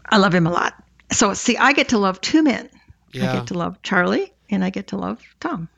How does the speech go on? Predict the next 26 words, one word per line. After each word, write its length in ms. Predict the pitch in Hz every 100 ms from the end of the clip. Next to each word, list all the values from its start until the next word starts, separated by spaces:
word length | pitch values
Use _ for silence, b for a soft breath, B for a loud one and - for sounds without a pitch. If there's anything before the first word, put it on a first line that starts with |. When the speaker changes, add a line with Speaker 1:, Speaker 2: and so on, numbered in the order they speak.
| _ _ -
Speaker 2:
It's 160 | 151
a 40 | 160
beau-, 280 | 160 170 -
it 160 | 165
is 180 | 175 196
a, 100 | 190 -
it's 200 | 151 139
a 40 |
beautiful 400 | 127 190 202 151
story, 600 | 127 - 135 107 110 151 _ b b b b -
and 400 | 151 143 143 131
it's 160 | 135
a 60 | 143
beautiful 380 | 131 151 127 131
way 180 | 135
to 60 | 127
wrap 340 | 117 120 123 -
up 180 | - 120
today. 460 | - 117 113 110 110
So, 200 | - 131
Kathleen, 480 | 123 170 165 170 151
thank 240 | 185 190
you 60 | 185
so 220 | - 160
much. 300 | 127 123 127
How, 340 | - 165 202